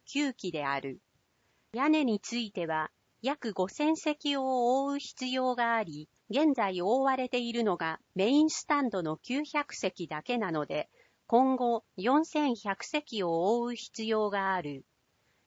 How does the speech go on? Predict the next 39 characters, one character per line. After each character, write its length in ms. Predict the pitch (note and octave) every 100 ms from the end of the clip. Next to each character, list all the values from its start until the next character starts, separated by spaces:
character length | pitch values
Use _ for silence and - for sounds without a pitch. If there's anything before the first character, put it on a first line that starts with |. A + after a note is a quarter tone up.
| _ -
屋 160 | B3+
根 160 | D#4+ D4
の 180 | G#3 F#3+
増 240 | G3 A3+
設 300 | - A#3+ -
に 180 | A3 G#3
は 240 | D3+ D#3+ - _ _ -
大 240 | G#3+ C#4+
規 240 | - D4+
模 140 | D4 B3
な 160 | G3
改 280 | - G3 A#3+
修 280 | C4 C#4 C4+
が 160 | C4 B3+
必 260 | - -
要 260 | C4 C4 B3+
と 140 | C4
な 160 | B3 B3
る 120 | G#3
た 180 | E3+ D#3
め、 240 | E3 D#3+ _ _ _ _
中 340 | - C#4+ D4
長 280 | - C4 C4+
期 160 | - -
的 280 | C#4 - B3
な 180 | A#3
改 240 | - A#3 C#4
修 300 | - C#4+ C#4+
計 240 | C#4+ C4+
画 260 | A#3 G#3 F#3
の 140 | F3+
中 260 | G3 A3 G#3
で 140 | F3
検 280 | - F3+ G3+
討 240 | F#3 F3+
し 160 | F#3+ -
て 120 | F3
い 140 | D#3+ D3+
く。 280 | - D#3